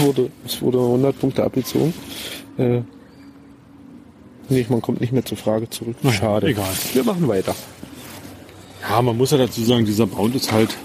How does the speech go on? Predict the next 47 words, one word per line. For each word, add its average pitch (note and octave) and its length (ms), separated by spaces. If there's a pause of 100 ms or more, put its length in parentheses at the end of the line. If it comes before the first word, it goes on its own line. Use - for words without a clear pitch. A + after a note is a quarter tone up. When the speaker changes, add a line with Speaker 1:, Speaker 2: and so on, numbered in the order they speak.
(100)
Speaker 2:
ist - 100
halt A2+ 160
sehr A#2 160
politisch. A#2+ 460
Speaker 1:
Ja. A2 320 (720)
Speaker 2:
Äh, A2 280 (680)
das - 300 (280)
ist B2+ 120
Speaker 1:
Das C3+ 180
ist - 180
der E3+ 80
Bound, C3+ 180
Speaker 2:
das D#3+ 100
Speaker 1:
den C3+ 160
ich C#3 140
eigentlich C3 340
nicht B2 200
wollte. B2+ 280
Speaker 2:
Das G#3 140
ist C#3+ 140
nicht E3+ 220
unser F3 280
Thema D3+ 300
heute. C3 260
Uns D3+ 160
Speaker 1:
Genau. D#3+ 140
Speaker 2:
geht's A#2 120
wirklich C3 240
um B2 60
Action C3+ 300
Bound B2 220
austesten. A#2 600
Und A#2 280
was D3 160
ich E3+ 100
schön D3+ 220
finde, D#3 240
ist, C3+ 140
dass C#3 120
man B2 140
wirklich B2+ 320
alle C#3 180
Arten A2+ 300
von A#2+ 240
Möglichkeiten A#2 560
drin C#3 220
hat. E3 120